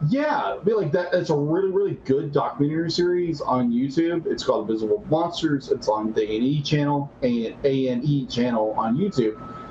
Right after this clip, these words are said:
Uh, you can go watch it. Now, granted, if you love true crime, go watch it. If you just wanna understand how messed up humanity can be,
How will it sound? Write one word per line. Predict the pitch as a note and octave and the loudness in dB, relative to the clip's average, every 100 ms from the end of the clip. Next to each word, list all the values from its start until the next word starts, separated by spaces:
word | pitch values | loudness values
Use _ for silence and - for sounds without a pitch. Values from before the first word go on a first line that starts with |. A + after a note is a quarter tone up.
| - - | -6 0
Uh, | B2 A#2+ | 0 2
you | |
can | A#2+ D3 | 2 2
go | F3 | 2
watch | C#3+ D3 D#3 | 2 0 0
it. | E3 D#3 - | -2 -2 -2
Now, | |
granted, | C#3 D#3+ E3 C#3+ | 0 0 0 0
if | C3 - | -2 0
you | C#3 B2+ A#2+ A#2 | 0 2 2 0
love | G#2 B2+ E3 D#3+ | 0 2 0 0
true | F3+ F3 | 0 0
crime, | E3 E3 F3+ E3+ - - | 0 2 0 -2 -6 -2
go | B2+ | 0
watch | B2+ C3 C#3 D3 | 2 0 0 0
it. | C#3+ - - - - | -2 -6 -20 -20 -6
If | - C#3+ C#3+ | 0 0 2
you | D3 | 2
just | D3+ C3+ | 2 0
wanna | D3 D3 | 0 0
understand | C3 C3 C3 D3 C#3+ C3+ B2 A#2 - - - - - | 0 -2 0 0 2 0 -2 -4 -10 -20 -20 -20 -6
how | - C#3 - G2+ | -2 -2 -2 -4
messed | G#2 A#2 B2+ C#3 C#3+ D3+ - | -2 0 0 0 0 0 -2
up | |
humanity | C3+ D#3+ E3+ F3 - | 0 0 2 0 0
can | D#3 G3 | 0 0
be, | G3+ G3+ G3 | 0 -2 -6